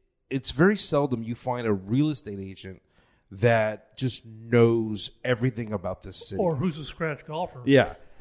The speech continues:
Speaker 1: But no, uh, you've been here
Speaker 2: No
Speaker 1: since, since
Speaker 2: sandbagging.
Speaker 1: day one.
Speaker 2: Yeah.
Speaker 1: I get it. You've been here for a while. But, I mean, you got your hands in everything. You know everyone. You walk down the street, "Oh, there's Wayne." Every, you know what I mean? Like, you just, you're kind of, like, in the know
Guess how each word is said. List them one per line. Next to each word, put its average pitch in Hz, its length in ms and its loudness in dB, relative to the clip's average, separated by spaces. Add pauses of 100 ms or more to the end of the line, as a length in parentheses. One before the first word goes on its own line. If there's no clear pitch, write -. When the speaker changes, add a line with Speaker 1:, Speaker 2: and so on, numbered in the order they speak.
Speaker 1:
But 185 320 10 (120)
no, 240 260 12
uh, 190 40 6
you've 202 300 0
been 240 140 0
here 202 120 6
Speaker 2:
No 202 260 0
Speaker 1:
since, 185 140 4
since 233 260 8
Speaker 2:
sandbagging. 165 260 6
Speaker 1:
day 156 180 8
one. 147 280 6
Speaker 2:
Yeah. 143 60 4
Speaker 1:
I 147 40 2
get 127 300 0
it. 139 160 -2
You've 139 180 -6
been 147 80 -8
here 147 140 -2
for 151 120 0
a 135 40 6
while. 95 420 0 (460)
But, 131 100 8
I 135 60 8
mean, 135 160 0
you 185 100 0
got 208 160 0
your 147 120 -2
hands 131 320 -6
in 101 100 -6
everything. 101 560 -8
You 110 140 -2
know 123 260 4
everyone. 113 380 -2
You 98 100 -6
walk 113 240 -2
down 127 180 -6
the 113 80 -8
street, 120 260 -2
"Oh, 226 200 6
there's 214 240 4
Wayne." 233 360 -2 (360)
Every, 147 360 4
you 175 120 -2
know 170 60 4
what 180 100 2
I - 20 -4
mean? 180 180 -4
Like, 139 160 -6
you 170 120 -2
just, 196 260 -4
you're 160 180 2
kind 190 300 -4
of, 185 100 0
like, 151 300 0
in 139 140 -2
the 120 80 -2
know 113 520 0